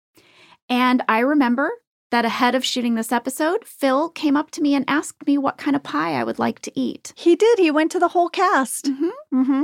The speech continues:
Speaker 1: I was allowed to pick anything but rhubarb 'cause Pam doesn't like rhubarb, which is ironic because, um,
Speaker 2: You love
Speaker 1: <laughs>
Speaker 2: rhubarb.
Speaker 1: strawberry rhubarb is my favorite. But I ended up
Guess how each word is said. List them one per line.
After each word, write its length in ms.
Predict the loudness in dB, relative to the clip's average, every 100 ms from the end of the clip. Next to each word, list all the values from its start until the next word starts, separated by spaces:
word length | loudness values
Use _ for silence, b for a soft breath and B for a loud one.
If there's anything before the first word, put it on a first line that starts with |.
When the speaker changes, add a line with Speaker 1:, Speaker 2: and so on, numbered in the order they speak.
| -2
Speaker 1:
I 120 | -2 -2
was 160 | -2
allowed 220 | 0 -2
to 60 | -2
pick 180 | -8 -6
anything 400 | -4 -2 2 2
but 160 | 0
rhubarb 580 | -2 -2 0 0 -2 -6
'cause 180 | -14 -12
Pam 260 | -8 -6 -4
doesn't 220 | -6 -6
like 200 | -6 -4
rhubarb, 380 | -4 -2 -2 -2
which 200 | -6 -6
is 180 | -8 -6
ironic 520 | -6 -4 -2 -2 -4 -8
because, 500 | -8 -6 -6 -6 -4
um, 140 | 2 4
Speaker 2:
You 160 | 4
love 220 | 4 2
Speaker 1:
<laughs> 260 | 0 -4 -6
Speaker 2:
rhubarb. 120 | -4
Speaker 1:
strawberry 540 | -2 2 4 4 4 2
rhubarb 400 | 0 -2 -2 -2
is 120 | -6
my 140 | -2 -2
favorite. 600 | -2 -4 0 0 -2 -4 B B B B B -2
But 160 | 2
I 160 | 2 2
ended 240 | 2 0
up 140 | -2